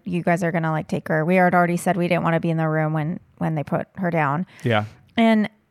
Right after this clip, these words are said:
Speaker 1: we're like, "All right, so cool. So we're just gonna get going." And then they take her, and then they come back with her with a cath in her leg.
Speaker 2: Yeah, that part, I was like, "What the fuck are you doing?"
Speaker 1: I know. I was like,
Speaker 2: Get that
Speaker 1: "I,
Speaker 2: cat outta
Speaker 1: I
Speaker 2: here.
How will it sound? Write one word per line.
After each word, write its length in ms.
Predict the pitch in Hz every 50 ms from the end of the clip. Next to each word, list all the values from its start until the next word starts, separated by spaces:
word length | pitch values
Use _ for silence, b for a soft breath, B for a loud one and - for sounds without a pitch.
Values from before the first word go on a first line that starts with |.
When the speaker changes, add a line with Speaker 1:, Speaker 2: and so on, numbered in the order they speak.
| _ -
Speaker 1:
we're 120 | - 220 220
like, 180 | 208 208 -
"All 100 | 262 285
right, 240 | 330 339 302 285 -
so 460 | - - 254 233 226 226 220 220 - -
cool. 300 | - - 254 233 233 220
So 360 | 214 - 226 202 202 190 - -
we're 140 | - 202 196
just 140 | 190 202 -
gonna 320 | - 208 190 185 170 - - -
get 180 | 202 180 -
going." 440 | - 196 190 185 180 170 165 165 190 -
And 180 | - 208 196 190
then 220 | 185 180 180 180
they 120 | 185 180
take 280 | 185 - - 226 226 220
her, 320 | 233 214 196 185 180 175 -
and 100 | 196 196
then 120 | 196 190
they 100 | 185 180
come 280 | 175 - - 196 190 180
back 380 | 160 - 202 202 240 269 -
with 160 | - 202 175 -
her 360 | 190 170 160 151 156 156 - -
with 220 | 190 190 - -
a 60 | 180
cath 480 | 180 - - - 214 220 254 - - - - -
in 140 | - 185 170
her 160 | 165 160 156
leg. 360 | 156 147 143 147 147 165 190 -
Speaker 2:
Yeah, 160 | 165 160 143
that 220 | 117 127 175 220
part, 200 | - 170 165 131
I 20 | 113
was 160 | 127 127 120
like, 200 | 139 131 123 -
"What 100 | 160 -
the 120 | - 320 311
fuck 360 | - - - - 151 156 -
are 40 | 190
you 100 | 180 175
doing?" 360 | - 175 214 180 95 87 95
Speaker 1:
I 120 | - 226 247
know. 180 | 254 285 311 311
I 120 | 269 247 247
was 140 | 247 247
like, 140 | - 247 226 220
Speaker 2:
Get 100 | - -
that 140 | 277 285 330
Speaker 1:
"I, 20 |
Speaker 2:
cat 260 | 320 - 147 151 160 -
outta 80 | -
Speaker 1:
I 100 | - - 320
Speaker 2:
here. 220 | - 110 98 90